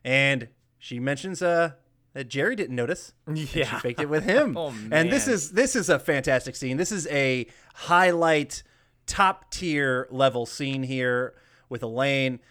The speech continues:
Speaker 1: Uh, one of probably some of some people's probably her favorite, their favorite scene with Elaine, period,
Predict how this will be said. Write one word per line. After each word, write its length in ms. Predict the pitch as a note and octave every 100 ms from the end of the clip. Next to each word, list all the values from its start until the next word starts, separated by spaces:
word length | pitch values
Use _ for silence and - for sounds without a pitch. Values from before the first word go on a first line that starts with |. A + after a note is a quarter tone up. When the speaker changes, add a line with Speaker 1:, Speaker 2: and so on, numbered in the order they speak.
| _ -
Speaker 1:
Uh, 120 | B2
one 200 | D3 F#3
of 140 | F3
probably 200 | A3 G3
some 200 | D3 E3+
of 120 | D3 -
some 180 | - G3+
people's 320 | G3+ D3 C3
probably 240 | D#3 C3+
her 120 | B2+ A#2+
favorite, 640 | - D3 C3+ A#2+ C#3 C3
their 140 | D3
favorite 300 | C3 D#3 C3
scene 220 | - C#3 C3+
with 120 | C3
Elaine, 260 | B2+ B2
period, 440 | A2+ C#3+ C3 E3+